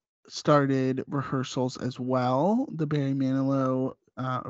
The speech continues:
original music musical with Julie Benko and Sarah Boggess, Sierra Boggess,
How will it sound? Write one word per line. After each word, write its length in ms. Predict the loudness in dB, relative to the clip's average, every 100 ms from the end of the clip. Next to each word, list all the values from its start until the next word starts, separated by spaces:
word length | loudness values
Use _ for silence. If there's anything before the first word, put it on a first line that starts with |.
| -8
original 320 | -8 -6 -4
music 560 | -2 -4 -4 -8 -8 -18 -20 _
musical 920 | -6 -2 -2 -2 -4 0 2 0 -2 -2
with 260 | 0 0 -6 _ -20 -20 -4
Julie 260 | 2 2 2
Benko 560 | 4 4 6 4 4
and 120 | 2
Sarah 240 | 0 -2 -2
Boggess, 1040 | 0 2 2 2 2 0 -2 -8 -18 -20 -20 _ _
Sierra 360 | -10 -2 0 2
Boggess, 580 | 4 4 2 0 -2